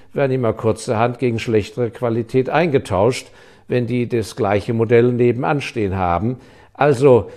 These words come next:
und auch im Finanzsektor muss ich mich immer köstlich amüsieren, wenn also Amateure, äh, äh, Geldanleger,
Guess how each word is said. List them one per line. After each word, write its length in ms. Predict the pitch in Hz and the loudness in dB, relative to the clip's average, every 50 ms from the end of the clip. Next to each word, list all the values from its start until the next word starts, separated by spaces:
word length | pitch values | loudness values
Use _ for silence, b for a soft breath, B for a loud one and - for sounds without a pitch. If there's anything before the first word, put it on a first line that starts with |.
| B B | B B
und 280 | - 139 131 - - 139 | -6 -4 -4 -6 -4 -4
auch 140 | 127 110 | -4 -2
im 140 | 160 156 117 | -2 -4 -4
Finanzsektor 1000 | - - 131 127 135 151 170 170 - - - 135 127 - - 139 123 113 110 - | -2 0 2 4 4 2 2 0 0 2 2 2 2 2 2 4 4 4 4 2
muss 140 | 143 139 123 | 0 0 0
ich 160 | 117 113 127 | 0 0 -2
mich 200 | 127 110 - - | -4 -4 -2 -2
immer 200 | 165 139 113 110 | 0 2 0 0
köstlich 680 | - - - 320 - - - - - 143 139 123 - | 2 2 4 4 4 2 -2 -6 -2 0 0 2 2
amüsieren, 640 | - 120 123 117 107 107 180 208 208 175 123 131 - - B B B B B B | 0 0 0 0 -2 -2 0 2 2 4 2 2 -2 -4 B B B B B B
wenn 200 | - - 156 156 | 0 0 0 0
also 420 | - - 139 135 113 135 127 107 - B B B B | 0 0 0 2 4 4 4 4 2 B B B B
Amateure, 840 | B - 127 127 117 117 - - 143 165 175 180 147 160 156 123 - B B B B B - - | B -4 -2 -2 -2 -2 0 2 4 4 6 6 6 6 4 4 2 B B B B B -8 -4
äh, 800 | - 139 131 127 127 123 127 - 120 113 110 110 107 107 113 101 | -2 0 2 2 2 0 0 0 0 2 2 2 2 0 -2 -2
äh, 40 | 98 | 0
Geldanleger, 960 | 101 135 147 147 143 - 127 123 120 120 135 135 127 120 123 117 110 101 - | 2 4 4 2 2 0 -2 0 2 4 4 4 4 4 2 2 0 0 -4